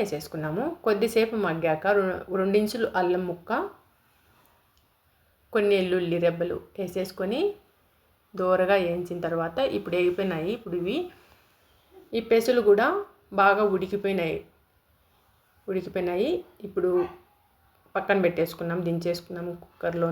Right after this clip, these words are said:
నుండి పక్కకు తీసేసుకున్నాం. అవి, ఇవి కూడా వేగిపోయినాయి, చల్లారిపోయినాయి. ముందుగా నానబెట్టిన ఎండుమిర్చి వేసేసి కొన్ని జీడిపప్పు పలుకులు కూడా వేసుకున్నాము. గ్రేవీ బాగా అవుతుంది,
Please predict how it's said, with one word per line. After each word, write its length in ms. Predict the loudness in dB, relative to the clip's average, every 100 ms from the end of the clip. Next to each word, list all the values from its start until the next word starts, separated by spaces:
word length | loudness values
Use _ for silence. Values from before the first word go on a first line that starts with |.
| -2
నుండి 160 | -4 -8
పక్కకు 280 | -10 -8 -6
తీసేసుకున్నాం. 520 | -6 -6 -8 -8 -10 -10
అవి, 160 | -6 -8 -8 -14 -20 -20 _ -6
ఇవి 100 | 0 4
కూడా 160 | 6 6
వేగిపోయినాయి, 460 | 6 0 0 -2 -2
చల్లారిపోయినాయి. 720 | 0 2 0 0 -4 -4 -4 -4 -6 -12 _ _ _ -6
ముందుగా 260 | 0 2 4
నానబెట్టిన 440 | 4 4 2 -2 -2
ఎండుమిర్చి 560 | -2 -2 -2 -4 -4 -4 -4 -4 _ _ _ -8
వేసేసి 440 | -6 -4 -6 -4 -4 0
కొన్ని 260 | 0 0 -2 -6 2
జీడిపప్పు 420 | 4 4 0 -8 -4
పలుకులు 340 | -2 -2 -2 -2
కూడా 180 | -2 -4 -6
వేసుకున్నాము. 580 | -8 -6 -6 -6 -4 -2 -2 -4 _ _ _ _ _ _ _ _ _ -12 -2
గ్రేవీ 300 | 0 2 2 0
బాగా 200 | 0 2 2
అవుతుంది, 460 | 0 -4 -4 0